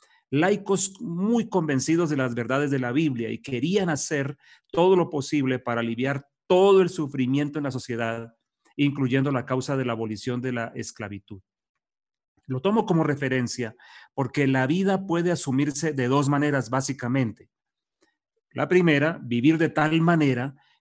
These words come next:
que uno tenga una buena existencia, una existencia que sea agradable, una existencia satisfactoria, una existencia tranquila, a la que todos tenemos derecho, en la que se garantice el buen suceso. Vivir bien, ¿quién diría que eso es un mal deseo, una mala intención?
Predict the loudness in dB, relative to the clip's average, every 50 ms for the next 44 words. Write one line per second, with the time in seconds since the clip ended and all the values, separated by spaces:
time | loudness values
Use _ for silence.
0 | _ -6 -4 -2 0 0 2 2 0 0 0 0 0 0 0 2 2 2 4 4
1 | 4 4 4 2 0 -2 -6 -6 -4 -4 -4 -2 -2 -4 -4 -4 -4 -4 -4 -4
2 | -4 -4 -6 -8 -8 -6 -6 -6 -4 -4 -6 -6 -6 -6 -4 -4 -4 -2 -2 -2
3 | -2 0 0 0 0 0 0 -2 -2 -4 -6 -10 -20 -20 -14 -8 -4 -2 0 0
4 | 0 -2 -2 -4 -4 -2 -2 -4 -2 -2 -4 -4 -4 -6 -8 -8 -8 -10 -8 -8
5 | -10 -10 -10 -10 _ -2 0 0 0 0 0 -2 -2 -4 -8 -12 -20 -20 _ _
6 | _ -2 0 0 0 0 0 -2 -4 -2 0 -2 0 0 0 -2 -2 0 0 0
7 | 0 0 -2 -2 0 2 2 4 4 4 2 2 0 -4 -8 -10 -10 -10 -8 -8
8 | -8 -10 -12 -10 -6 -2 -2 0 0 0 0 -2 -4 -6 -4 -2 -2 0 0 0
9 | 0 0 0 -2 -4 -6 -10 -10 -12 -16 -20 -10 -4 0 2 2 2 2 0 0
10 | 0 2 2 2 2 0 0 -2 -4 0 0 0 2 2 2 2 0 0 -2 -4
11 | -4 -2 -2 -2 -4 -6 -10 -16 _ _ _ _ _ _ -6 -4 -2 0 0 0
12 | -2 0 0 0 0 0 0 -2 -4 -4 -4 -4 -2 0 0 0 0 0 -2 -2
13 | -6 -8 -8 -8 -10 -12 -18 _ _ _ _ -4 -2 0 2 2 2 2 2 0
14 | -2 -2 -2 -2 -2 -2 0 0 0 0 0 0 -2 -4 -4 -6 -6 -6 -6 -4
15 | -4 -6